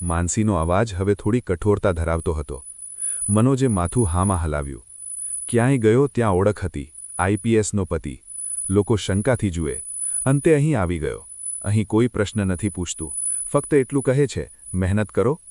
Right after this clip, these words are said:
પેટ ભરો.'" માનસીની આંખોમાં આંસુ રોકાઈ ન શક્યા. થોડી ક્ષણોની ચૂપ્પી પછી તેણે છેલ્લો પ્રશ્ન કર્યો,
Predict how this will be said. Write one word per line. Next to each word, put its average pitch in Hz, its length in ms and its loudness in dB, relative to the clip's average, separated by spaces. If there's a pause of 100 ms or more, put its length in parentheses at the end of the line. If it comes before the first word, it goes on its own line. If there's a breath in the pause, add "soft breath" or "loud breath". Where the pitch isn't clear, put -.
(120)
પેટ 117 220 0
ભરો.'" 73 300 -6 (760 loud breath)
માનસીની 95 560 0
આંખોમાં 92 500 -2
આંસુ 87 340 -2
રોકાઈ 92 400 2
ન 85 120 -2
શક્યા. 76 420 -8 (720 loud breath)
થોડી 156 240 2
ક્ષણોની 143 440 0
ચૂપ્પી 120 360 -2
પછી 101 300 -2
તેણે 117 260 0
છેલ્લો 110 340 0
પ્રશ્ન 92 340 -2
કર્યો, 73 280 -4